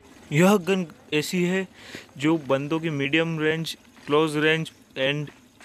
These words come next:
long range में भी फाड़ के चार कर देती है and पेटी बना देती है और पेटी बनाकर पेटी की भी पेटी बनाती है, पता नहीं चलता है।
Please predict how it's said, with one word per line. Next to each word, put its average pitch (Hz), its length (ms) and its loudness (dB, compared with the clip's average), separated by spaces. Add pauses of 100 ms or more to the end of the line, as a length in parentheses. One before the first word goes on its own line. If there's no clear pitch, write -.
(640)
long 156 320 4
range 160 160 4
में 156 160 0
भी 160 160 0 (440)
फाड़ 160 260 0
के 156 160 0
चार 151 240 0
कर 139 160 -8
देती 147 320 -4
है 147 100 4
and 143 160 -10
पेटी 135 300 -4
बना 139 240 -4
देती 139 400 -6
है 139 200 2
और 143 120 -2 (140)
पेटी 135 280 -2
बनाकर 135 420 -2 (340)
पेटी 147 280 2
की 160 120 2
भी 160 120 0
पेटी 139 300 0
बनाती 135 340 -2
है, 135 80 2
पता 123 260 -6
नहीं 120 140 -8
चलता - 260 -16
है। - 80 -16